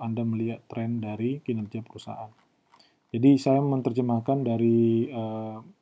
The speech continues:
P D F ini, dari file ini, ya kita copy. Memang awal-awal sih berat ya, satu persatu, tapi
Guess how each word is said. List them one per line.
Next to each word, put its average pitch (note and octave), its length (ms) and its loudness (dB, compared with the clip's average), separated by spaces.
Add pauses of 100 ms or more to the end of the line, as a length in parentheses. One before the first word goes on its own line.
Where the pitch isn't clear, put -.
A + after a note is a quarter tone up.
(200)
P - 80 -20
D A#2 160 0
F A#2 160 -4
ini, A#2+ 240 0
dari A2+ 180 -4
file A2+ 300 -8
ini, C#3 320 -4 (800)
ya A2+ 220 -4
kita - 260 -8
copy. A#2+ 560 -2
Memang D3+ 480 2 (460)
awal-awal C3+ 500 8
sih D3+ 160 2
berat C3+ 300 6
ya, B2 160 2 (100)
satu A#2+ 240 -10
persatu, B2 400 0
tapi C#3+ 400 2